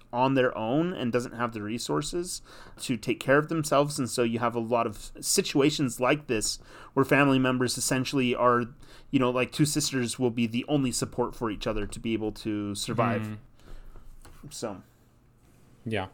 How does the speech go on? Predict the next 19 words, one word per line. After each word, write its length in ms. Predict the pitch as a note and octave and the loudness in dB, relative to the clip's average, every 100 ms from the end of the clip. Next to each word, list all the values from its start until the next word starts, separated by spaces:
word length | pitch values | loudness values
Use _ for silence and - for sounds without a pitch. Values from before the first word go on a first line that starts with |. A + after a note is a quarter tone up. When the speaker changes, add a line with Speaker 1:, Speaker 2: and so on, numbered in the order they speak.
| - _ _ _ - - - - - | -16 _ _ _ -20 -20 -20 -20 -14
Speaker 1:
Yeah. 160 | A#2+ G#2+ - - - - - - - | -8 -8 -10 -20 -20 -20 -20 -20 -14
So 500 | - - A3 G3+ G3+ - _ E3+ | 0 12 12 12 8 0 _ -2
the 160 | F#3 | 4
introduction 460 | C4 C4+ B3 B3+ A3+ | 4 10 8 8 2
of 60 | |
the 80 | F3+ | 0
characters 480 | D#3 D3+ D3+ C#3+ - | 2 2 4 0 0
works 320 | C#3+ C#3+ - | 0 0 0
really 160 | C#3 C3+ | 2 4
well. 200 | C3 B2 | 6 6
Then 180 | C#3 D3 | 6 4
the 120 | D3+ | 2
other 160 | F3+ | -2
thing 160 | A3 B3 | -2 -2
that's 160 | F3 - | -2 4
happening 440 | C3 C3 C#3 B2 | 4 4 2 0
is 220 | - A#2+ | -2 -2
there 200 | B2+ B2+ | 2 4
is, 260 | A#2+ A#2 | 2 0